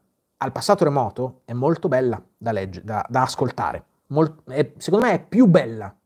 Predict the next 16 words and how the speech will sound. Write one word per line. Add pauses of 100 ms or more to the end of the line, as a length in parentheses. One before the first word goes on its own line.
(140)
notevolmente
più
bella
da
ascoltare
che
da
leggere. (840)
Eh, (100)
la
terza
persona (120)
passato
remoto
da
ascoltare